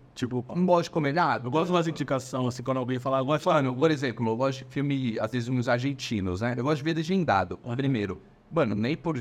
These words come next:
Speaker 2: ah, não, eu gosto de ver a atuação. Que o cara tá falando, "Meu, eu te amo" e tal, e no dublado, meu, uma amiga minha du-, dubladora, a Kit Kelly, ela é feia, fodida, ela fez a,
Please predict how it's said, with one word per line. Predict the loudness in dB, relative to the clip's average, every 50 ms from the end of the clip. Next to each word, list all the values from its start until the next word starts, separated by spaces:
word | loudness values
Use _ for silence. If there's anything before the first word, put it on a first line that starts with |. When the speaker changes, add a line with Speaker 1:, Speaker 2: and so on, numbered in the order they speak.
| 0 0
Speaker 2:
ah, | 0 0 0 -2
não, | -2 -4 -4 -4 -2 2 2 4 4 4
eu | 4
gosto | 2 2 2
de | 2 0
ver | 0
a | 0
atuação. | 0 2 0 0 0 -2 -2 -2 -2 -2 -4 -6 -12 -18 -20 -20 -18 -6
Que | -2 -2
o | 2
cara | 4 4 4 4
tá | 2 -2
falando, | -2 0 0 2 2 0
"Meu, | 0 -2 -4
eu | -6
te | -8 -6 -4 -2
amo" | -2 0 -2 -2 -2
e |
tal, | 0 0 0 2 2 0
e | 0 0
no | 0 0
dublado, | -2 0 4 4 4 4 2 0 -8 -20 -20 -20 -20 -20 -12 _
meu, | -2 0 2 2
uma | 4
amiga | 4 4 4 6
minha | 4 4 2
du-, | 2 0 -2 -4 -6 -6
dubladora, | -4 0 2 2 2 2 2 2 2 2 0 0
a |
Kit | -2 -4 -4 -4 -4 -2
Kelly, | -2 0 0 0
ela | -2 -4
é | -6 -8 -16 -8 -2
feia, | 2 2 2 2 0
fodida, | -2 -4 -4 -4 -2 0 0 2
ela | 2 2 2 2
fez | 0 -2 0 2
a, | 2 2 2 2 0 -2